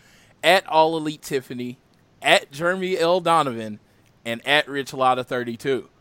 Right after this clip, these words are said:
I do that at the beginning of the show 'cause I always forget to do it at the end. So just letting y'all, you're letting everyone know. So we have it. Uh, all right, so t-, I'm gonna hand it over to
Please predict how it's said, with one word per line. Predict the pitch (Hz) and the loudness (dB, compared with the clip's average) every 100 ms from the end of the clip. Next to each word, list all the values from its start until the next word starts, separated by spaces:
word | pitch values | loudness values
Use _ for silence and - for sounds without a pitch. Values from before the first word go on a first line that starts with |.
| _ _ _ | _ _ _
I | - 139 | 4 4
do | 135 185 | 4 6
that | 185 175 | 8 8
at | |
the | 151 | 4
beginning | 139 175 180 | -2 -2 -2
of | 175 | -4
the | |
show | - 170 | -2 -2
'cause | - | -2
I | 123 - _ 147 | -10 -10 _ 8
always | 175 180 170 160 | 10 10 4 -2
forget | 147 139 135 | -6 -6 -6
to | 127 | -6
do | 131 | -6
it | 120 | -4
at | 113 | -6
the | 107 101 | -8 -14
end. | 90 73 | -16 -18
So | - 67 - _ _ _ | -20 -20 -20 _ _ _
just | 92 | -16
letting | 101 95 95 | -10 -10 -12
y'all, | 95 92 98 98 92 | -14 -16 -18 -20 -18
you're | 101 | -10
letting | 110 113 110 | -4 -4 -4
everyone | 120 117 113 113 | -6 -4 -6 -6
know. | 113 117 113 _ _ _ _ | -2 -2 -4 _ _ _ _
So | - 113 | -12 -10
we | 98 110 | -8 -6
have | 135 170 180 | 0 2 4
it. | 185 - - - _ _ _ _ | 2 0 -6 -16 _ _ _ _
Uh, | 131 | 6
all | 139 147 151 156 | 10 10 10 8
right, | 202 220 151 - | 8 8 6 -2
so | - - 151 147 143 139 139 _ | -8 0 2 2 0 -4 -8 _
t-, | - - | -20 -6
I'm | 123 160 | -4 -2
gonna | 160 147 | -2 -4
hand | 151 165 175 | -4 -4 -2
it | 170 | -2
over | 165 170 160 165 160 _ _ _ | -2 -2 -4 -6 -8 _ _ _
to | - | -10